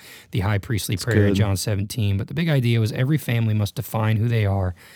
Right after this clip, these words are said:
Speaker 1: and declare where they are going. We wanna charge you with that and ourselves as well. Let's know what we're about and know where we're going and do it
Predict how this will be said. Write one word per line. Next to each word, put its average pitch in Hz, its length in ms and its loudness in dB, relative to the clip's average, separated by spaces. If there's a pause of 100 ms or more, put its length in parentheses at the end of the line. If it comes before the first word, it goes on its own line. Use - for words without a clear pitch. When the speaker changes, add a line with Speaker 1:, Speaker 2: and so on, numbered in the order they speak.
(300)
Speaker 1:
and 117 120 0
declare 110 640 0
where 104 360 0
they 101 240 0
are 98 240 -2
going. 95 500 0 (460)
We - 60 -4
wanna 123 200 2
charge 123 320 -2
you 123 80 2
with 120 160 0
that 123 240 0
and 120 100 -2
ourselves 107 540 -2
as 113 180 -6
well. 104 460 0
Let's 117 260 -2
know 113 160 2
what 113 140 -2
we're 110 160 0
about 107 420 0
and 107 120 0
know 104 120 0
where 104 160 0
we're 101 160 -2
going 104 400 0
and 101 120 0
do 101 180 2
it 101 160 -2